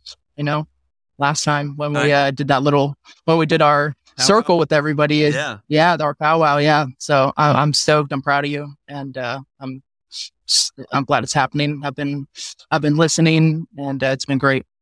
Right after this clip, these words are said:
Speaker 2: Fuck, Jenna, that means a lot. No, it ser-, it seriously does. And I remember, like,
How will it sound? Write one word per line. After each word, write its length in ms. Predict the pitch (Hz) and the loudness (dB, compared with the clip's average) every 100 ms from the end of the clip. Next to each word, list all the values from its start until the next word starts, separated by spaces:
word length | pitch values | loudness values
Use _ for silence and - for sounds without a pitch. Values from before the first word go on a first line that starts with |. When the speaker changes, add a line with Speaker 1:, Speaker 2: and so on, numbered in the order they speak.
| _ _ _ | _ _ _
Speaker 2:
Fuck, 200 | 160 151 | -16 -14
Jenna, 200 | 101 107 120 | -12 -10 -6
that 100 | 165 | -4
means 160 | 151 | -4
a 40 | 127 | -2
lot. 280 | 131 107 104 | -2 -4 -4
No, 160 | 113 | -6
it 100 | 117 | -6
ser-, 140 | - 139 | -6 -8
it 160 | 120 | -8
seriously 400 | 117 135 135 123 | -8 -4 -4 -4
does. 320 | 113 120 120 107 | -2 0 0 0
And 100 | 110 | -2
I 80 | |
remember, 440 | 117 117 139 127 107 | 0 0 0 2 0
like, 260 | 104 101 | -2 -8